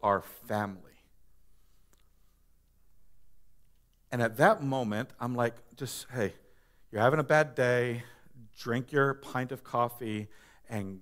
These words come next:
just chill." You laugh, but she drinks a lot of coffee. All right, just chill. Had a great day at work,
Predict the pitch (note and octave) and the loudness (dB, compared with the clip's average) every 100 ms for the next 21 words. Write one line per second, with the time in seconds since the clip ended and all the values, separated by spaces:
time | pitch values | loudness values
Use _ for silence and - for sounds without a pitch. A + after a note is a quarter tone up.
0 | G2 G#2+ G#2 - - - - - A2 F#2 | -10 -6 -4 -6 -10 -16 -12 -8 -8 -10
1 | - - - _ - - - - - - | -14 -20 -20 _ -20 -20 -20 -20 -20 -20
2 | - - - _ _ - - - - G#2 | -20 -20 -20 _ _ -20 -20 -14 -12 -12
3 | F2 E2+ F#2 - - - F#2 F#2 - - | -12 -12 -14 -14 -14 -14 -14 -18 -20 -20
4 | - - - - - - - - G2 - | -20 -20 -20 -20 -20 -20 -6 2 2 0
5 | - - - - G#2 - - G#2+ F2 - | -14 -20 -14 -10 -10 -8 -8 -8 -8 -14
6 | - - _ - - - _ _ _ - | -20 -20 _ -20 -20 -20 _ _ _ -20
7 | _ _ _ - C#3+ A#2+ - G#2+ A#2 A#2 | _ _ _ 0 2 2 2 4 6 6
8 | - G#2+ G2 G2+ D#2+ - | 2 0 0 -2 -10 -14